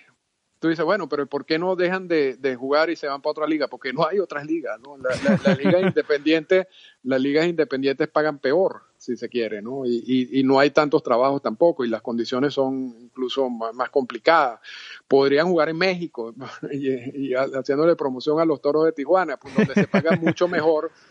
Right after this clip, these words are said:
Speaker 1: donde se paga mucho mejor, pero no, no, no todos les gusta, ¿no? La, la liga mexicana, igual otras ligas internacionales. Y, por supuesto, yo creo que el principal factor por la cual muchos de estos jugadores siguen allí es el sueño, ¿no? De llegar
Speaker 2: Sí.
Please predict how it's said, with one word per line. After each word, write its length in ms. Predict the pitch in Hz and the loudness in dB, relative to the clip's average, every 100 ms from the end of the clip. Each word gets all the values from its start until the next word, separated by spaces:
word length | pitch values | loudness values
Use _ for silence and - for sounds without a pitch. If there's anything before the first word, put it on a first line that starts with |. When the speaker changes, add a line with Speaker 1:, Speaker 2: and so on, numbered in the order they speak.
| _ _ _ - | _ _ _ -8
Speaker 1:
donde 180 | 131 | -6
se 120 | 123 123 | -4 0
paga 260 | 143 160 | 2 2
mucho 280 | 180 180 185 | 2 0 0
mejor, 360 | 180 156 147 - | -2 0 0 0
pero 320 | 151 127 156 | 0 0 -2
no, 360 | 151 131 120 123 | -2 -4 -4 -6
no, 380 | 127 117 117 123 | -6 -4 -6 -8
no 320 | - 123 117 117 | -10 -8 -6 -4
todos 680 | - 127 131 131 - - - _ _ | -2 0 0 -2 -6 -20 -20 _ _
les 280 | - 113 117 | -8 -6 2
gusta, 420 | 185 196 - 104 | 2 2 -2 -6
¿no? 220 | 110 156 139 107 107 | -4 -4 -4 -6 -2
La, 180 | 113 - | -2 -2
la 140 | 120 117 | -2 -2
liga 200 | 120 131 | 0 -2
mexicana, 560 | 123 110 165 214 196 | -2 0 2 4 2
igual 300 | 139 120 131 | 0 0 0
otras 240 | 135 135 143 | 0 -2 -2
ligas 220 | 143 139 | 0 -2
internacionales. 720 | 135 117 117 139 170 190 151 - - - - | -4 -6 -4 -2 0 2 2 -2 -20 -12 0
Y, 220 | 202 233 | 2 2
por 180 | 185 156 | 0 0
supuesto, 560 | 143 143 131 - 180 | -2 0 0 0 0
yo 160 | 160 131 | 0 -4
creo 140 | 127 | -2
que 80 | 139 | -2
el 60 | 156 | -4
principal 420 | 139 123 - 123 | -4 -6 -2 -2
factor 360 | 156 - 175 - | -2 0 -2 -2
por 100 | 117 | -6
la 80 | 110 | -2
cual 180 | 135 | -2
muchos 340 | 120 139 139 147 | -2 -4 -2 -2
de 40 | |
estos 140 | 131 156 | 0 -2
jugadores 360 | 139 127 135 | 0 -2 -6
siguen 320 | - 139 147 165 | -2 0 2 2
allí 300 | 147 139 139 | 2 2 2
es 140 | 156 | 0
el 220 | 170 147 | -2 -2
sueño, 500 | - 139 127 120 131 | -2 0 0 -4 -12
¿no? 160 | 110 143 | -10 -6
De 140 | 127 | -6
llegar 220 | 113 110 | -4 -4
Speaker 2:
Sí. 120 | 123 | 0